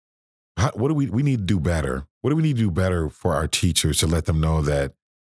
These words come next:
we value them, they're important to us? And, and then why do you think that, that we do have fewer, there's fewer t-, people coming into the profession? What are your thoughts on that?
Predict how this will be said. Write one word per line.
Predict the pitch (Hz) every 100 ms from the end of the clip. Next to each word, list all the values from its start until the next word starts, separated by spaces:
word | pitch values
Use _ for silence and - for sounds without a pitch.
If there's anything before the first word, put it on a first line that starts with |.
| _ 92
we | 78
value | 58 78 87 92 92
them, | 82 85 85 85 80
they're | 76 69
important | 64 - - 90 71 -
to | 85
us? | 80 82 82 - - _ _ _ _ -
And, | 92 90 -
and | 92 90
then | 98 92
why | 104
do | 127
you | 127
think | 113 117 104
that, | 95 110 98
that | 110
we | 107
do | 104 110
have | 101 82
fewer, | - 104 101 92 85 _ _ _ _ _
there's | 87
fewer | - 107 98
t-, | 82 - -
people | 98 -
coming | 82 90 87
into | 80 85
the | 76
profession? | 76 - 71 -
What | 82
are | 104
your | 85
thoughts | 85 73 -
on | 67
that? | 62